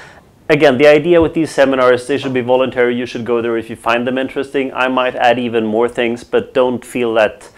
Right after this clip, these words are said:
Basically, I'm not gonna ask any questions about the research seminars on the exam. The exam are gonna be on the topic of the course. So what we talked about yesterday,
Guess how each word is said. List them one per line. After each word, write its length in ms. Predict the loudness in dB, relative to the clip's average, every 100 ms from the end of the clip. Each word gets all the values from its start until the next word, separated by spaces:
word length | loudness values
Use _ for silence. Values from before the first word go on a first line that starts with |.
| -20 -20 _
Basically, 220 | -8 -6 -2
I'm 180 | 0
not 200 | 0 0
gonna 180 | -2 -2
ask 100 | -2
any 140 | -4 -4
questions 440 | -2 -2 -4 -14
about 220 | -10 -8
the 80 | -8
research 380 | -12 -10 -12 -8
seminars 520 | -8 -8 -8 -10 -10
on 100 | -10
the 80 | -10
exam. 400 | -10 -8 -8 -8
The 60 | -10
exam 500 | -6 -6 -6 -10 -10
are 160 | -10
gonna 140 | -10 -12
be 120 | -12
on 60 |
the 80 | -12
topic 320 | -10 -12 -12
of 100 | -18
the 60 | -10
course. 340 | -6 -6 -8 -20 -20 _ _ _ _ _ _ _ -20 -20 _ -20 -20 -20 -20 -20 -20 -8
So 100 | 2
what 220 | 4 4 4
we 160 | 0
talked 260 | 4 2 4
about 300 | 6 6 6
yesterday, 580 | 2 2 2 2 0